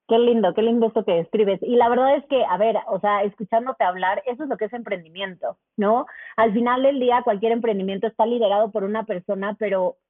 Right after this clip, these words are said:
el trabajo en equipo es lo que hace que crezcas día a día, que aprendas, que, que, que puedas a-, avanzar, vaya. Em, a ver, eh, Marilu, en tu experiencia, platícanos,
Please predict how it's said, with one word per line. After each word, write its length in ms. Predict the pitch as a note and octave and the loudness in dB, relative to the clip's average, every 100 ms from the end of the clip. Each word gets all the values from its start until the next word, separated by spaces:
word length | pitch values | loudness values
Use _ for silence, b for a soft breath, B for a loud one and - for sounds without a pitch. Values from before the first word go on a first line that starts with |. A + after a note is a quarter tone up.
| _ _ - | _ _ -6
el 140 | A3+ | -2
trabajo 400 | A3+ G#3+ A#3 B3 | 2 4 2 0
en 100 | B3 | -6
equipo 320 | F#3+ A3 A#3+ | -6 -6 -4
es 80 | A#3 | -2
lo 140 | A3+ | -2
que 100 | G#3 | 0
hace 380 | G#3 A3 B3+ B3+ | 0 0 -2 -6
que 120 | F#3+ | -6
crezcas 540 | E3 G3 G#3 - G#3 F#3 | -6 -4 -4 -2 -4 -2
día 240 | G3 F#3+ | -4 -2
a 60 | F3+ | -2
día, 480 | F3+ F3+ F3 E3+ E3 | -4 -4 -2 -2 -6
que 280 | F3+ F3 - | -12 -12 -6
aprendas, 840 | F#3+ - G#3+ G#3+ G#3 F3+ F3 F3 E3+ - F#3 | -6 -2 0 0 0 0 2 0 -2 -12 -8
que, 200 | F#3+ F3 | -8 -6
que, 160 | F#3+ | -6
que 120 | E3 E3+ | -4 -4
puedas 300 | - G#3+ A3+ | 2 2 2
a-, 260 | - - E3+ F3 _ - | -4 -4 -8 -18 _ -6
avanzar, 540 | D#3+ D#3 D#3 G#3+ F#3+ | -2 -2 0 0 2
vaya. 360 | E3 E3+ D3 - b b b b | 0 -2 -2 -8 b b b b
Em, 1300 | - A3 A3+ A3+ A3+ A3+ A3+ A3+ A3+ A3+ A3+ A3 A3 A3+ - | 0 2 4 2 0 -2 -2 -2 -2 -2 0 0 -2 -4 -6
a 120 | - | -2
ver, 140 | C#4 D4 | 2 2
eh, 240 | C#4 C4 | 4 2
Marilu, 480 | C4+ C4+ C4+ C#4 C#4+ - | 2 2 2 0 0 0
en 180 | C4+ | 0
tu 60 | C4+ | -2
experiencia, 760 | C4 - C#4 D4 C#4 B3 G#3 G#3 | -4 -2 0 0 -4 -2 -2 -2
platícanos, 920 | C4 B3+ E4+ D4 C4 A#3+ G#3 F#3+ A#3+ | -4 -6 -8 -10 -8 -6 -6 -6 -8